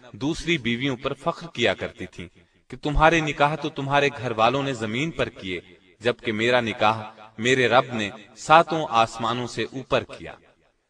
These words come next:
सिद्दीकाए कायनात सैयदा आयशा सिद्दीका रजी अल्लाह अन्हा खुद फरमाती हैं कि मैंने उनसे ज्यादा किसी औरत को दीनदार और अल्लाह से डरने वाला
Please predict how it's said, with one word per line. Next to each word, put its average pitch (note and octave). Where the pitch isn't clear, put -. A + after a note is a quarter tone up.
सिद्दीकाए F#3+
कायनात B2
सैयदा D#3
आयशा D3+
सिद्दीका C3+
रजी A2+
अल्लाह A#2
अन्हा A2
खुद D#3
फरमाती B2+
हैं F2+
कि D#3
मैंने D#3+
उनसे E3
ज्यादा B2
किसी D3
औरत A#2+
को A#2
दीनदार G2+
और B2+
अल्लाह B2
से -
डरने G#2
वाला G2